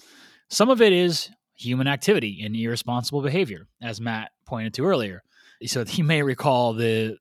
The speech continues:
now viral incident of the gender reveal party and their pyrotechnic snafu that caused one of the larger fires in September. And,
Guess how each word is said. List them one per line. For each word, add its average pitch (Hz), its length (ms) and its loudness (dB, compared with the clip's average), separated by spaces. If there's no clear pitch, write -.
now 113 240 -4
viral 120 380 -2
incident 113 440 -4
of 107 280 -8
the 113 280 -2
gender 131 500 0
reveal 127 680 -2
party 110 420 0
and 107 200 -6
their 104 180 -4
pyrotechnic 147 840 0
snafu 123 540 0
that 117 140 -2
caused 113 440 -4
one 113 140 -4
of 113 60 -4
the 113 60 -6
larger 110 640 -4
fires 127 360 -2
in 107 100 -8
September. 113 400 -10
And, 131 160 -8